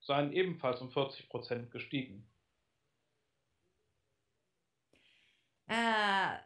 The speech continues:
Speaker 2: li-, and listen to this. This is crazy. Sixty-six percent make less than eighteen thousand euros a year.
Speaker 1: Sechsundsechzig Prozent der Griechen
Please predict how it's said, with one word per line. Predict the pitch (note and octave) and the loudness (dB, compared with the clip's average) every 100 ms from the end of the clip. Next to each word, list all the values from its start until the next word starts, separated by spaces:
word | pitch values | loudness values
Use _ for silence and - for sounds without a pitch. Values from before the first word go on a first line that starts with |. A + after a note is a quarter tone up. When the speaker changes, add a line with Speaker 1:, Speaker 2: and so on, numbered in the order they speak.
| - _ | -16 _
Speaker 2:
li-, | A3+ C#4 - | 0 0 2
and | A3 A#3+ | 0 0
listen | B3+ D4+ D#4 D4 | 0 -2 -2 -4
to | C#4 | -2
this. | D4 D4 - - | 2 4 2 0
This | A#3+ B3 | 0 2
is | C4+ - | 0 2
crazy. | - C4 C4+ - F3 E3+ - _ | 2 4 4 2 -4 -6 -12 _
Sixty-six | - - - F#4 F#4 - D#4+ D#4+ - D#4+ E4 - | -6 -2 2 2 2 0 2 2 2 0 0 -2
percent | - D4 C#4+ D4 C#4 A3 D3+ - - - _ _ _ _ _ _ _ _ _ | 2 2 2 2 2 2 -2 -8 -10 -12 _ _ _ _ _ _ _ _ _
make | A3 B3+ C#4 C#4+ | 0 2 2 0
less | C#4 C#4 C#4 - | 0 4 4 4
than | - B3+ A#3 - _ | 2 0 0 -6 _
eighteen | B3 D#4+ E4+ - E4 E4 D#4+ D#4 - _ _ - | 2 4 2 -2 -4 -2 -2 -4 -8 _ _ 0
thousand | C#4 C#4 C#4+ C#4+ D4 C#4+ - _ _ _ - | 4 4 2 -2 -4 -4 -10 _ _ _ -6
euros | A#3+ C4+ C4 B3+ B3+ - | 0 2 4 4 2 -6
a | A3 | -6
year. | G#3+ A#3 D#3+ - - _ _ _ _ _ _ _ _ _ _ _ _ _ _ _ _ _ _ _ - | -2 0 0 -4 -16 _ _ _ _ _ _ _ _ _ _ _ _ _ _ _ _ _ _ _ -12
Speaker 1:
Sechsundsechzig | C#3+ D#3 F3 F#3 D#3 E3 D#3+ E3 - | -2 -2 -2 -4 0 0 -2 -8 -8
Prozent | - C#3+ - D3+ E3+ - | -6 -4 0 0 2 0
der | C3+ | 0
Griechen | - C3+ E3 - F#3 G3 | 0 0 2 0 -2 -4